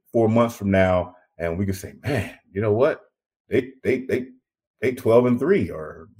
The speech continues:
they're eleven and four," or, you know, and they got a couple more games, but they're, they're pretty much in the driver's seat as far as the playoffs. And, um, you know, they, they gotta have that mindset to expect to win. They expect to be in, in, in that, in that mode right there,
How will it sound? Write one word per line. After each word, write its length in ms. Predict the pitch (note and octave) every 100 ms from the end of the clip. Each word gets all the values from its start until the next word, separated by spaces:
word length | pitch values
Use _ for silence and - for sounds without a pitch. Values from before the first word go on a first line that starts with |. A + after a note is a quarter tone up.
| _ - -
they're 100 | C3
eleven 340 | F#2+ A2 C3+
and 160 | C3+ -
four," 360 | G3 G#3 A2+
or, 480 | F2 D#2+ D#2+ D#2 -
you 100 | F2
know, 140 | F#2 -
and 140 | F#2+
they 80 | -
got 140 | A2+
a 20 |
couple 180 | - C3
more 160 | C3 C3
games, 360 | A#2+ G#3+ G#3+
but 200 | G2 F#2+
they're, 260 | A2 E3 - - _
they're 140 | C#3+ F#3+
pretty 240 | E3 D3
much 260 | C3+ C#3 D3
in 60 |
the 60 | B2
driver's 420 | G#2 G3 F#3 -
seat 220 | C3+ B2
as 100 | G2
far 240 | - C#3 B2
as 60 |
the 60 | -
playoffs. 580 | A3+ D#4 - - - _ _ _ _ _
And, 380 | G2 F#2+ F#2 G2+
um, 460 | G2 F#2+ F#2 F#2+ F#2+
you 100 | C3+
know, 300 | B2 B2+ - _ _ _ _
they, 320 | F2+ A#2 - F#2+
they 160 | C3
gotta 220 | C#3 B2
have 200 | A#2+ B2+
that 160 | A#2+ A2+
mindset 480 | A#2 A#2 A2+ A2+ -
to 100 | G#2
expect 580 | F#2+ - - - - -
to 60 |
win. 380 | F#2+ A#2 G2 D#2+ - _ -
They 120 | F#2+
expect 520 | F#2 - A#2 A2+ -
to 60 | F#2+
be 380 | G2+ G#2+ G#2 -
in, 220 | F#2 F#2+ F#2+
in, 200 | F#2+ F#2+
in 160 | F#2+ F#2+
that, 240 | G2 F#2 -
in 120 | F#2+
that 200 | F#2+ F2
mode 320 | F#2+ A#2+ G2+
right 180 | E2+ D#2+ E2+
there, 240 | D#2+